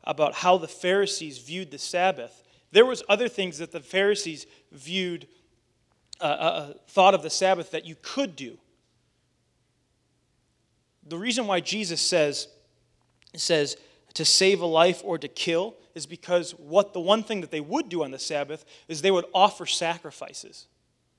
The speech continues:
And so because they, they, so he, he's bringing this up saying, "You're willing to do the work in order to kill an animal to offer sacrifice, but you're getting on me because I want to save a life." So the hypocrisy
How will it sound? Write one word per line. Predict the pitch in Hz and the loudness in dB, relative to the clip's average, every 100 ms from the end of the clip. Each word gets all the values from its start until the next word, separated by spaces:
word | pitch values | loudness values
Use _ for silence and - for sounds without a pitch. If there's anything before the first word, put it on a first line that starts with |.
| _ _ _ _ _ _ _ _ _ 160 | _ _ _ _ _ _ _ _ _ -12
And | 160 | -4
so | 190 | -4
because | 175 - 196 226 185 | -4 -8 0 0 0
they, | 190 170 - - - | -4 -4 -8 -20 -12
they, | 180 175 190 | -8 -8 -6
so | - 165 | -4 -4
he, | 185 | -6
he's | 190 175 175 | -12 -12 -10
bringing | 240 240 | -2 -2
this | 202 233 | 0 0
up | 214 - | -2 -2
saying, | 196 175 165 _ | -4 -4 -6 _
"You're | 156 220 262 | -6 -4 0
willing | 214 202 180 | 2 0 -4
to | 147 | -10
do | 175 254 | -2 0
the | 214 | 2
work | 180 208 214 | 4 4 2
in | 180 | -2
order | 196 151 | -2 -4
to | |
kill | - - 240 233 | -8 2 4 4
an | 220 | 0
animal | 202 214 180 160 | 0 0 -2 -4
to | 180 | 2
offer | 190 202 185 | 4 4 2
sacrifice, | - 196 220 240 180 147 135 - - - | -6 0 0 0 -10 -6 -6 -8 -18 -12
but | 165 - | -10 -6
you're | 233 220 | -6 -2
getting | 240 226 | -2 0
on | 196 185 | 2 0
me | 208 233 | 0 -4
because | - 175 - - | -6 -12 -10 0
I | 214 | 4
want | 247 165 | 4 4
to | - | 0
save | - 202 294 170 | 0 4 2 0
a | |
life." | 123 107 - - _ _ _ _ _ _ _ _ _ _ _ _ _ _ _ _ _ _ _ _ _ _ _ _ _ _ _ _ _ _ _ _ _ _ _ | -8 -12 -16 -20 _ _ _ _ _ _ _ _ _ _ _ _ _ _ _ _ _ _ _ _ _ _ _ _ _ _ _ _ _ _ _ _ _ _ _
So | - 196 | -10 -8
the | 175 | -8
hypocrisy | 185 - 220 302 294 - - 160 135 | -10 -6 -2 -2 -4 -8 -6 -6 -12